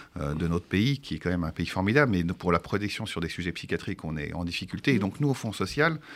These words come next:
Speaker 1: on a mis en place, notamment avec la campagne de la tzedaka, ce qu'on a appelé le parcours d'assistance. On, on se rend compte quand il y a un problème sur un enfant, il faut s-,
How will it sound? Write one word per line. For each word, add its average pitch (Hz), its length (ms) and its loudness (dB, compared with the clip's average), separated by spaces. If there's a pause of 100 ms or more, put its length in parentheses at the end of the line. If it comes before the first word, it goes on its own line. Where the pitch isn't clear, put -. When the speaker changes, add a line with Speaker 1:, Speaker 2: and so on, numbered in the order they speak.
(400)
Speaker 1:
on 92 100 4
a 87 80 6
mis 101 160 4
en 98 80 4
place, 117 340 2
notamment 92 300 0
avec 90 140 0
la 87 80 -8
campagne 90 280 0
de 85 60 0
la 80 60 -2
tzedaka, 110 340 0
ce - 60 -8
qu'on 92 100 2
a 85 60 2
appelé 87 220 0
le 82 100 -2
parcours 95 380 -2
d'assistance. 104 600 -4
On, 92 160 -4
on 87 80 0
se - 120 -4
rend 85 120 2
compte 127 180 2
quand 98 120 4
il 98 80 6
y - 20 6
a - 20 6
un 85 40 2
problème 104 260 0
sur - 160 -4
un 90 120 0
enfant, 139 360 0 (480)
il 82 80 -6
faut 87 120 -2
s-, - 120 -6